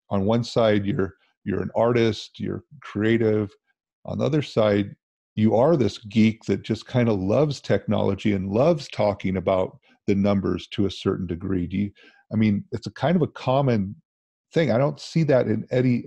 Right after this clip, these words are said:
I, I, I mean, a jazz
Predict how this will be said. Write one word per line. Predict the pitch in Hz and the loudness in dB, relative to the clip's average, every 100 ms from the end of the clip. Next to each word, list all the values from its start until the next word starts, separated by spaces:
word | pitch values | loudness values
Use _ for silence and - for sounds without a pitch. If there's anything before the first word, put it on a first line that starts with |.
| 120 | -6
I, | 113 120 | -4 -4
I, | - | -4
I | 120 | -4
mean, | 120 110 101 - _ _ _ _ _ _ _ _ _ _ _ _ _ _ _ _ - | 0 -2 -4 -12 _ _ _ _ _ _ _ _ _ _ _ _ _ _ _ _ -4
a | |
jazz | 104 113 110 131 139 | -2 0 2 2 2